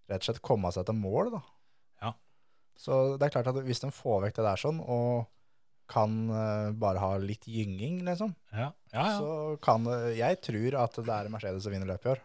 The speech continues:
Speaker 1: Det er jeg helt sikker
Speaker 2: Ja,
Speaker 1: på.
Speaker 2: jeg også er ganske sikker på det. Og det, jeg synes jo Kulbeth kanskje snakket litt mot seg selv, da, i og med at Hamilton, eh, er tredje favoritt til å bli verdensmester. Han står til åtte i odds der.
Speaker 1: Foran Sainz, ja.
Speaker 2: Ja.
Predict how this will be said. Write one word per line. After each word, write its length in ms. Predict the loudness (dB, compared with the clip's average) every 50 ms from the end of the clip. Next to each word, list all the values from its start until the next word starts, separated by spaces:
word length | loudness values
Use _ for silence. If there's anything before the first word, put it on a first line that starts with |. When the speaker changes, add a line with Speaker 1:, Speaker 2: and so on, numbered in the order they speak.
| -8 -4
Speaker 1:
Det 40 | -2
er 100 | -2 0
jeg 60 | 0
helt 160 | -2 -4 -2
sikker 100 | -2 0
Speaker 2:
Ja, 120 | 2 2
Speaker 1:
på. 100 | 4 4 2
Speaker 2:
jeg 180 | 2 2 0 -2
også 760 | -2 -2 0 2 4 4 4 4 4 4 2 2 2 0 0
er 40 |
ganske 460 | -2 -2 -4 -4 -6 -8 -6 -4 -4 -4
sikker 220 | -4 -8 -10 -8
på 100 | -6 -2
det. 240 | 0 0 0 0 0
Og 500 | 0 2 2 2 2 0 -2 -8 -12 -6
det, 500 | -2 -2 0 2 2 2 2 0 0 -2 -6 -12 -20 -20 _ _ -6
jeg 80 | -2 0
synes 140 | 0 2 2
jo 60 | 2
Kulbeth 400 | 2 2 2 2 4 2 2 2
kanskje 240 | 2 0 0 0 -2 -2
snakket 280 | -2 -2 0 2 2
litt 100 | 2 2
mot 160 | 2 0 0 0
seg 140 | 0 0 2
selv, 220 | 4 4 4 6
da, 120 | 6 4 4 2 0
i 80 | -2 0
og 100 | 0 0 0
med 100 | 0 2
at 140 | 0 0 -2
Hamilton, 640 | -4 -6 -6 -4 -4 -4 -4 -6 -8 -12 -12 -8 -4
eh, 520 | -4 -2 -2 0 0 -2 -2 -2 -4 -4 -4 -4
er 220 | -2 0 0 0 -2 -4
tredje 580 | -6 -4 -2 0 0 0 0 -2 -4 -4 -4 -2
favoritt 640 | -2 -2 -2 0 0 0 0 -2 -4 -6 -16 -16 -12
til 240 | -6 -4 -4 -4 -4
å 140 | -4 0 0
bli 100 | 0 2
verdensmester. 580 | 0 -2 -4 -6 -6 -6 -6 -2 -2 -2 -2 -4 -6
Han 120 | -6 -6 -6
står 200 | -4 -4 -4 -4
til 80 | -4
åtte 800 | -6 -6 -10 -10 -12 -14 -8 -6 -4 -2 -2 -2 -4 -6 -6 -6
i 40 | -6
odds 220 | -6 -4 -4 -2
der. 200 | 0 2 2 2 0 -6 -20 -20 -20
Speaker 1:
Foran 400 | -12 -4 -2 -2 0 0 -2 -2
Sainz, 340 | -2 -2 -2 -2 -2 -6 -10
ja. 60 | -12 -12 -14 -12 -6
Speaker 2:
Ja. 160 | -4 -4 -4